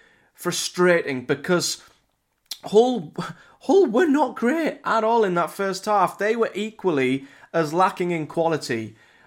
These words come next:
going forward themselves. They didn't lay a glove on us in the first half at all. You know, they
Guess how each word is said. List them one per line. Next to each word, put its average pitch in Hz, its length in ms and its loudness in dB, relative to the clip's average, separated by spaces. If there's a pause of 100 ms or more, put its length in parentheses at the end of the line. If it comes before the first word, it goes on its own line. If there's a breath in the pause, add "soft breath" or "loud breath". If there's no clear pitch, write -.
(220 soft breath)
going 165 300 4
forward 151 400 4
themselves. 139 520 0
They 214 240 2
didn't 170 380 4
lay 160 140 4
a 143 80 4
glove 170 220 2
on 170 100 0
us 107 340 -10 (120)
in 156 140 -2
the 143 60 -2
first 139 280 -4
half 139 200 -2
at 220 280 -2
all. 196 440 -4 (520 soft breath)
You 151 100 0
know, 170 500 0
they 196 360 2